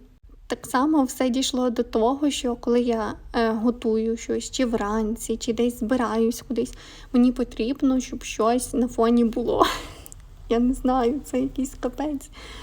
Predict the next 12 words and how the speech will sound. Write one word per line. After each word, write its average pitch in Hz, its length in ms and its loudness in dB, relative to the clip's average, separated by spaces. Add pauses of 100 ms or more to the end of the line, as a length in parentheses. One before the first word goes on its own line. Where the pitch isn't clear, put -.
(320)
Е, 247 240 4
зараз 254 440 0
я 277 100 2
взагалі, 254 520 2
е, 233 600 2
підсіла, 262 520 -2
типу, 247 340 -2
на 226 380 2 (420)
Гаррі 233 220 4
Поттера, 240 500 0 (320)
книгу, 254 460 4 (100)
аудіокнигу. 240 920 4